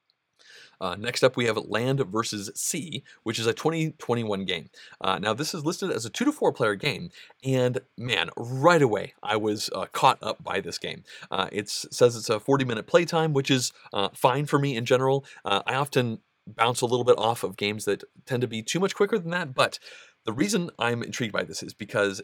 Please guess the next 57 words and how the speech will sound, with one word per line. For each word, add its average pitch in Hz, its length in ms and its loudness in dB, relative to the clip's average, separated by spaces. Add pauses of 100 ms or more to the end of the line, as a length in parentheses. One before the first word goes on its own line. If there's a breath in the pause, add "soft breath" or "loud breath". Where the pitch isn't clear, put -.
in 170 160 0
this 147 160 0
game, 95 280 -8 (180 soft breath)
you 135 320 0
are 127 120 6
going 123 200 2
to 113 80 -14
be 113 80 -4
playing 120 360 -2
as 110 280 -2
the 117 100 6
land 101 440 -2 (260)
or 143 240 6
the 127 100 -2
sea, 139 420 -2 (300 soft breath)
and 127 100 2
if 123 80 0
it's 131 120 0
a 127 40 2
four-player 160 400 6
game, 123 300 -2
then 110 140 4
you 107 140 -2
have 104 340 0 (100)
two 160 160 0
people 135 260 6
as 113 160 -4
land, 110 240 -2
two - 80 -14
people 98 240 -6
as 95 100 -4
sea, 123 280 -4 (260 loud breath)
or 139 180 8
the 113 120 2
three-player 117 560 2
game 95 300 -8 (200 loud breath)
is 127 180 -6
asymmetric, 117 580 -2 (180)
where 120 140 0
one 135 200 4
person 156 420 2
plays 120 240 2
a 101 120 -6
cartographer, 113 720 0 (320 loud breath)
and 117 120 -2
they 117 80 0
somehow 147 360 2
interact 104 400 0
with 104 100 -4
the 101 80 2
other 87 120 -4
players. - 420 -4 (320 loud breath)
Now, 101 140 -2
in 175 140 2
this 190 140 2
game, 123 320 0
which, 110 300 -4